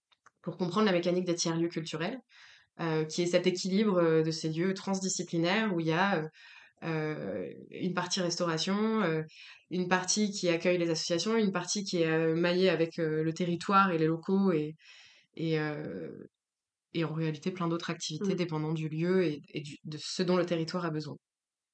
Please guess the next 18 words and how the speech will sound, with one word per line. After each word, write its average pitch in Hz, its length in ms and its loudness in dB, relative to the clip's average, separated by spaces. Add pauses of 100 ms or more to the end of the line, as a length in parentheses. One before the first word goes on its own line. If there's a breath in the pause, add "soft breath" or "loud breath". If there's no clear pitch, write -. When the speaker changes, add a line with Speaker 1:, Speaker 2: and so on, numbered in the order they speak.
(600)
Speaker 2:
J'avais 196 240 4
justement 214 460 4
une 214 160 6
école 208 360 8
en 185 100 4
parallèle 185 420 2
avec, 165 380 -6
euh, 160 360 -4 (160)
enfin, 185 120 -2
une 185 120 2
question, 214 320 2
pardon, 175 400 -4
en 185 120 0
parallèle 185 440 2
avec 170 160 2
les 180 180 2
écoles 190 200 0
Montessori. 185 560 -2